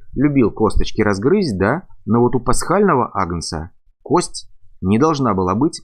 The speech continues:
сокрушена, потому что это было прообразом того, что произойдёт на кресте. У разбойников голени перебили, а у Христа, поскольку его уже обрели на кресте испустившим дух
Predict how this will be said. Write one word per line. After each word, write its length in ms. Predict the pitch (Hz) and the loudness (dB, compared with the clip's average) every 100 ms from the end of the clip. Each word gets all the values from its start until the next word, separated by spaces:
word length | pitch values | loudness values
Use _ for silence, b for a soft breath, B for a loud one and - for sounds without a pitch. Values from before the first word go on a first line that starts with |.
| - | -12
сокрушена, 880 | - 117 - 101 - 90 82 73 - B B B - | -6 -4 -2 0 2 2 0 -4 -10 B B B -4
потому 280 | 117 131 123 | 0 0 0
что 120 | 131 | -4
это 220 | 127 127 | -2 0
было 140 | 117 110 | 0 0
прообразом 560 | 117 165 180 151 139 | 0 2 2 0 -2
того, 260 | 110 107 147 | -2 0 0
что 140 | 127 | -4
произойдёт 580 | - 117 101 101 107 127 | -2 -2 2 2 2 0
на 100 | 123 | -2
кресте. 380 | 104 104 - 95 | -2 -4 0 0
У 140 | 120 | 2
разбойников 600 | 127 120 131 101 95 92 | 0 2 0 0 -2 -4
голени 360 | 98 120 90 90 | 0 2 2 -2
перебили, 680 | 101 104 131 202 190 190 - _ - - | -2 -2 0 0 0 -2 -18 _ -4 0
а 100 | 113 | 4
у 60 | |
Христа, 420 | - 120 - 196 | 4 4 2 -2
поскольку 480 | 190 139 - 113 123 | -2 -4 -2 -2 0
его 300 | 113 110 101 | 0 2 2
уже 440 | 101 92 98 90 b b | 0 0 0 -2 b b
обрели 420 | - 104 120 104 95 | -4 -2 0 2 2
на 100 | 92 | 0
кресте 580 | 98 - - 87 80 _ _ - | -4 -6 -2 -2 -2 _ _ -8
испустившим 800 | 107 - 123 - - - 180 180 | -8 -4 -4 -2 0 4 4 2
дух 360 | 277 415 - | -2 -4 -6